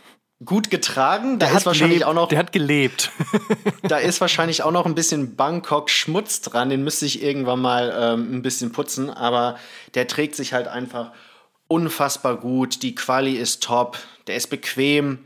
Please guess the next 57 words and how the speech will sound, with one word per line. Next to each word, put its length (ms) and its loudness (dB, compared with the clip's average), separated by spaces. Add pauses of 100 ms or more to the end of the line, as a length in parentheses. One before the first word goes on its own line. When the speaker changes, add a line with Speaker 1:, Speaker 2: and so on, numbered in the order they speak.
(120)
Speaker 1:
Der 80 2
ist 120 -2
jetzt 360 -4
eingelaufen, 640 0
ne? 120 0
Bei 280 2
Air 160 -4
Force 220 -4
Ones 180 -4
dauert's 280 0
ja 120 0
immer 300 -2
manchmal 320 -4
ein 60 -4
bisschen, 300 -4
bis 140 -6
die 240 -6 (200)
wirklich 260 -8
bequem 440 -2
sind. 280 -2 (720)
Also 180 -2
es 80 -4
ist 60 -2
ein 80 -2
richtig 400 -2
guter 500 0 (280)
Go-To, 560 -2
vor 180 -6
allem 180 -2
wenn 120 0
jetzt 200 -2
das 160 -6
Wetter 320 0
etwas 360 -2
kühler 340 0
wird 340 0
und 800 -4
ein 100 -6
bisschen 260 -4
nasser 300 -4
und 140 -4
so. 200 -4 (480)
Ähm, 360 -6
der 120 0
liegt 380 -4
bei 100 -2
mir 220 -2
immer 220 0
vorne 320 -2
an 80 -4
der 140 -4
Tür 420 0
und, 600 -4
ähm, 360 -6
den 160 -8
hab 120 -6
ich 140 -8